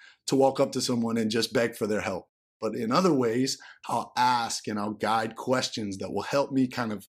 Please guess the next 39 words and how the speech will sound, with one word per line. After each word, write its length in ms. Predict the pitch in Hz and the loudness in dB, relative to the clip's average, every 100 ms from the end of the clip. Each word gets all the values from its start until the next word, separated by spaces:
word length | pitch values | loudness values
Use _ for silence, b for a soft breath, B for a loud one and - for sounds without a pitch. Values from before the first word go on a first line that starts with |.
| - | -2
creatively 560 | 127 127 151 165 170 | 4 6 6 4 4
get 220 | 165 185 | 4 2
to 80 | 202 | 2
the 160 | 190 180 | 2 4
answer 320 | 185 185 190 | 2 2 2
that 140 | 185 | 4
I 40 | 185 | 4
really 240 | 185 190 | 4 4
want. 220 | 190 202 | 4 4
I, 140 | 170 147 | 2 0
I 80 | 156 | 0
should 180 | 143 147 | 0 0
probably 280 | 190 214 160 | 2 4 6
get 240 | 139 101 | 4 2
better 260 | 131 127 104 | 0 2 0
at 120 | - - | -4 0
getting 260 | 135 120 | 2 2
straight 320 | - 147 135 | 2 2 2
to 80 | - | 2
the 120 | 107 | -4
point. 340 | 98 - 98 82 | -4 -4 -6 -6
However, 580 | - 110 123 120 90 - _ _ _ _ _ | -4 0 2 0 -4 -12 _ _ _ _ _
this 160 | 127 - | -4 -2
one 320 | 123 165 156 | 2 4 4
nice 320 | 135 139 - - 131 | 2 0 -2 -6 -2
young 360 | 123 135 135 | 2 4 4
lady 320 | 127 120 101 | 2 0 -2
said 320 | 92 - 120 113 | -4 0 0 0
to 100 | 107 | -4
me, 240 | 95 92 - | -2 -4 0
"You 80 | |
know, 100 | 131 | 2
my 120 | 147 139 | 4 2
grandmother 640 | 135 175 175 123 117 113 | 2 2 2 0 2 2
always 260 | 113 135 131 | 4 2 2
used 200 | 123 - | -2 -2
to 60 | |
tell 220 | - 160 | -2 0
me, 300 | 127 95 95 | 0 -2 -6